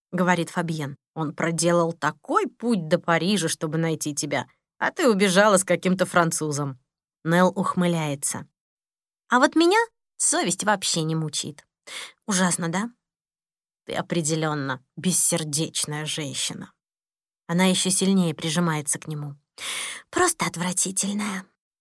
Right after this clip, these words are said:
Он обнимает Нелл за плечи. В результате она всё-таки потеряла в клубе пальто, и теперь на ней куртка Фабьена. Он заверил её, что ему не холодно.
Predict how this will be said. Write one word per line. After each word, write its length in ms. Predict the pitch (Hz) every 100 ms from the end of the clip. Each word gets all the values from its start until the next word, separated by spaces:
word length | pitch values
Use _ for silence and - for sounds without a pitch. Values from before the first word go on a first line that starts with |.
| _
Он 180 | 208 202
обнимает 580 | 196 196 202 214 214 196
Нелл 400 | 190 196 185 -
за 180 | - 196
плечи. 500 | 202 165 147 - 143 - _ _ _ _ _
В 60 | 196
результате 600 | 247 240 262 392 392 330 - -
она 220 | - 285
всё-таки 400 | 302 339 311 285
потеряла 480 | 294 294 320 339 262
в 80 | -
клубе 320 | - 175 147
пальто, 420 | 147 160 147 151 135 - _ _
и 60 |
теперь 340 | - 185 226 233
на 120 | 196
ней 180 | 180 202
куртка 380 | 202 214 - 190
Фабьена. 580 | 196 185 165 147 143 - _ _
Он 160 | 233 254
заверил 540 | 196 220 214 254 254
её, 320 | 220 226 214 220
что 180 | 208
ему 220 | 214 220 240
не 120 | 285
холодно. 580 | - 320 185 139 139